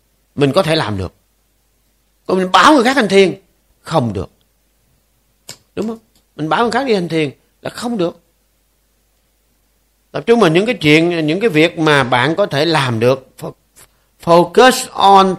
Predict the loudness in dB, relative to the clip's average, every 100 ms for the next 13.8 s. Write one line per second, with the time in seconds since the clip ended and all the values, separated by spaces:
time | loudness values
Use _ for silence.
0 | -4 0 0 0 0 0 0 -2 -6 -2
1 | 0 0 -2 -8 _ _ _ _ _ _
2 | _ _ _ _ _ -6 -4 0 2 2
3 | 0 -2 -6 -2 2 2 0 -12 -4 2
4 | 2 0 -4 0 2 0 -2 -6 _ _
5 | _ _ _ _ _ _ -16 -8 -2 0
6 | 2 2 0 -6 _ _ _ -4 -2 0
7 | 0 -2 -4 -8 -6 -6 -4 -6 -12 -20
8 | _ _ _ _ _ _ _ _ -20 -20
9 | _ _ _ _ _ _ _ _ -6 -4
10 | -4 -6 -8 -18 _ _ _ _ _ _
11 | -4 0 2 2 2 2 2 0 -4 -2
12 | -2 -2 -4 -6 -8 -6 -8 -12 -20 _
13 | _ _ _ -8 -4 -2 -4 -6